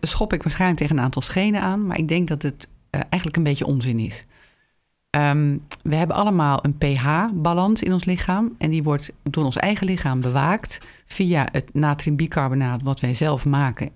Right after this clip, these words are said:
Dat is dus een soort, net als baking soda wat je in de winkel koopt. Maar dat maakt in feite de al-, alvleesklier zelf aan.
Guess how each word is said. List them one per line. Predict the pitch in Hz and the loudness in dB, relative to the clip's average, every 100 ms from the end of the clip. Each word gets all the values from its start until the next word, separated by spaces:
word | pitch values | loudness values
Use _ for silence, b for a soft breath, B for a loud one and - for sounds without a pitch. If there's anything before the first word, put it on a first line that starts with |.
| - | -6
Dat | 147 123 | -6 -4
is | 117 | -6
dus | 139 123 | -6 -6
een | - 139 | -4 -4
soort, | - 143 - - | -2 -4 -6 -8
net | 135 143 135 | -4 -2 -2
als | 120 107 | -4 -2
baking | 151 143 139 | -2 0 -2
soda | - 131 123 120 117 | 0 -2 0 -2 -2
wat | 123 | -4
je | 117 | -2
in | |
de | 123 | 0
winkel | 175 185 190 | 0 0 -2
koopt. | 180 170 - B B B | -2 -2 -6 B B B
Maar | 151 | -2
dat | 151 | 2
maakt | 165 151 139 - - | 2 2 0 -4 -4
in | 143 - | -2 0
feite | 147 131 131 | -2 0 -2
de | 123 - - | -2 -4 -2
al-, | 180 - | -2 0
alvleesklier | - 220 - 151 - - 127 123 | -2 -2 0 -2 -2 -4 -4 -2
zelf | 151 170 185 | 0 0 0
aan. | - 180 | 0 0